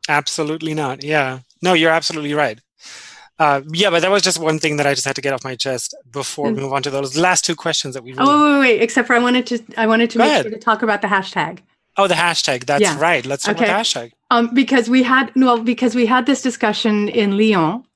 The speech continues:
Speaker 2: right, um, with Alex, and, and there were several of us there, and we were having a parallel discussion on Twitter at the same time that we were having the discussion in the room.
Speaker 1: <laughs>
Speaker 2: I d-, talk about splitting attention, you know?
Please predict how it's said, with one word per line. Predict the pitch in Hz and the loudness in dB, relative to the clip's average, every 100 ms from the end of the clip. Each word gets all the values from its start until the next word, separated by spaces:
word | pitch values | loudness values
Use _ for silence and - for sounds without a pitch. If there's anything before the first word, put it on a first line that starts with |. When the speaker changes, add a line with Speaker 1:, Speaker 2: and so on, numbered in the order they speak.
| - | -4
Speaker 2:
right, | 196 185 190 | 0 0 0
um, | 196 185 180 185 | 0 0 0 -2
with | 202 190 190 | 0 -2 -2
Alex, | 185 180 185 185 - | 0 2 2 0 -2
and, | 190 180 | -2 -2
and | 180 175 170 | -2 -4 0
there | 170 | 0
were | 170 | 0
several | 208 185 175 | -2 0 0
of | 170 | 2
us | 175 165 | 0 -2
there, | 190 175 175 - - - | -2 -2 -2 -14 -14 -4
and | 214 208 214 | -2 0 0
we | 226 220 | 2 4
were | 208 | 4
having | 226 214 202 | 2 0 -2
a | |
parallel | 196 233 233 214 196 | -2 2 4 2 0
discussion | 190 - 185 - 180 | -4 -4 -4 -2 -4
on | 175 | -2
Twitter | 233 208 185 | 0 2 2
at | 196 - | 0 0
the | 220 | -2
same | - 202 190 | 0 0 0
time | 226 214 185 185 - - | 2 2 2 -4 -12 -2
that | 226 | 2
we | 208 | 4
were | 208 | 4
having | 208 214 214 | 2 2 2
the | 202 | 2
discussion | 196 196 - 196 - 196 190 _ _ _ - | 0 -2 -2 -2 0 -2 -2 _ _ _ 0
in | 233 214 | 2 4
the | 190 | 4
room. | 202 185 - - | 4 2 -2 -10
Speaker 1:
<laughs> | - - | -16 -4
Speaker 2:
I | 233 | -4
d-, | 190 220 - | -2 -8 -2
talk | 233 285 311 | 2 2 2
about | 226 208 190 | 2 2 0
splitting | - - 233 226 | -4 0 2 2
attention, | 185 185 185 190 185 151 | 0 -2 -2 -2 -4 -4
you | 160 | -2
know? | 170 | -2